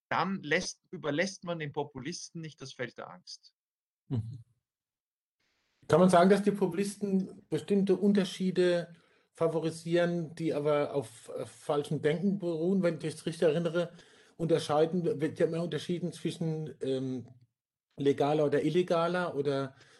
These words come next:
Speaker 2: äh, Migrations-, ich glaub, es war, sie haben andere Worte benutzt. Und, äh, das scheint aber immer wieder dazu zu führen, dass es, äh, genau zu den Problemen kommt, die man vermeiden will.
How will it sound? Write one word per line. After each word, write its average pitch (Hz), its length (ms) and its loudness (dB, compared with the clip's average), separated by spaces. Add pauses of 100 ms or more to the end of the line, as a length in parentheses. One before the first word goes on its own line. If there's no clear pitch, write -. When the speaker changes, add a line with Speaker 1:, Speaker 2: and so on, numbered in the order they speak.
(160)
Speaker 2:
äh, 139 240 2 (140)
Migrations-, 160 680 0
ich - 60 -10
glaub, 151 140 0
es - 120 -12
war, 147 180 4
sie 147 160 2
haben 143 180 -4
andere 143 260 -4
Worte 165 220 0
benutzt. 135 580 -4 (500)
Und, 151 380 -2
äh, 135 160 0
das 147 200 0
scheint 175 200 0
aber 165 140 4
immer 175 180 -2
wieder 175 140 2
dazu 165 300 2
zu 165 160 -6
führen, 165 680 0
dass 143 220 0
es, - 380 -6
äh, 127 280 -4
genau 143 260 2
zu 208 160 2
den 190 140 6
Problemen 160 420 0
kommt, 165 240 -2
die 160 60 -2
man 151 140 -2
vermeiden 151 500 -8
will. - 240 -18